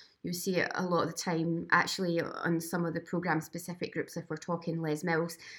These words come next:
you will see on the Body Pump page, "Guys, I'm looking for cover at this club." Um, so all these groups are a great way for you to get connected and to source and seek out, um, classes.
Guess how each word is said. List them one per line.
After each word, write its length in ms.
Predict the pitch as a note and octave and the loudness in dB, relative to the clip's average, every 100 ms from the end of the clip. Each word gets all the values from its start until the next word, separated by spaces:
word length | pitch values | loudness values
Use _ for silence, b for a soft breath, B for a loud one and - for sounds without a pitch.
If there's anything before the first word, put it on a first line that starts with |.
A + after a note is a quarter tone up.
| B B | B B
you 160 | F3+ E3 | 0 0
will 80 | |
see 360 | E3+ - F#3 F3+ | 0 -2 0 4
on 200 | E3+ D#3+ | 4 4
the 80 | D#3+ | 2
Body 260 | D#3 D3+ | 2 2
Pump 220 | D#3 E3 - | 0 -6 -4
page, 460 | F#3 D#3+ - - b b b | -4 -4 -4 -10 b b b
"Guys, 240 | E3+ D3+ D#3+ | 0 2 2
I'm 140 | D#3+ | 0
looking 200 | D#3 D#3 | 0 -2
for 200 | D3+ C#3+ | -2 -2
cover 560 | - A3 F3+ D#3 E3+ B B B - | 4 6 8 8 6 B B B 4
at 180 | - | 6
this 200 | D#3 D3+ | 4 -4
club." 340 | - E3 D3 C#3+ - _ - | -2 0 0 -2 -16 _ -6
Um, 600 | D#3 D#3 D3 C#3+ C#3+ C#3+ - | -2 0 2 4 4 2 -2
so 220 | - - | -6 -2
all 180 | E3 F#3 | 2 2
these 240 | G3 F#3 | 2 -2
groups 320 | - E3 - | 0 -2 0
are 300 | E3+ D#3 D3+ - | 0 2 2 2
a 140 | D3+ | 0
great 280 | D3+ D#3 - | 0 0 0
way 220 | D#3+ D#3 | 0 0
for 160 | D#3 F3 | -2 -2
you 160 | D#3+ D3+ | -2 -2
to 340 | - D#3+ D3+ B B B B | -2 0 0 B B B B
get 180 | F3+ - | -2 -2
connected 680 | F#3 F#3 - - A3+ G3+ - - | 0 0 0 -4 -2 -2 0 2
and 300 | E3 E3 F3 | 4 2 -2
to 600 | - F3 E3 E3 D#3+ E3 _ | -2 0 0 0 0 -4 _
source 540 | - - F3 E3+ - | -8 -2 0 -2 -4
and 100 | F3 | -4
seek 280 | F3 F3+ F3 | -4 -8 -6
out, 180 | E3+ E3 - - | -4 -4 -6 -8
um, 400 | E3 E3 F#3+ G3 - | -6 -4 -6 -8 -10
classes. 560 | - - - C#4+ - | -10 -8 -6 -6 -8